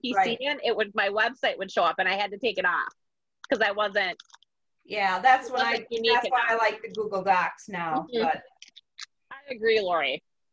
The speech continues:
Speaker 1: So maybe I'll just keep doing what I'm doing. Okay. So what is your goal?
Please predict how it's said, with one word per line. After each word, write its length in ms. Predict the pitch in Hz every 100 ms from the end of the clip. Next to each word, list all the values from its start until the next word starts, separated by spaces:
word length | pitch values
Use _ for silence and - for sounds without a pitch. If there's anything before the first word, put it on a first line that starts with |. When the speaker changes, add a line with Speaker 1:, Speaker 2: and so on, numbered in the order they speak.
| -
Speaker 1:
So 80 | 254
maybe 240 | 254 254
I'll 180 | 226 208
just 180 | 202 -
keep 160 | 196
doing 200 | 202 185
what 100 | 180
I'm 120 | 170
doing. 200 | 156 151 - - _ _ _ _ _ - 240
Okay. 200 | 269 233 - _ _ _ - _ _ _ _ _ -
So 280 | 294 269 - _ _ - _ -
what 320 | 277 349 339
is 200 | 302 277
your 120 | 262
goal? 580 | 214 208 214 185 107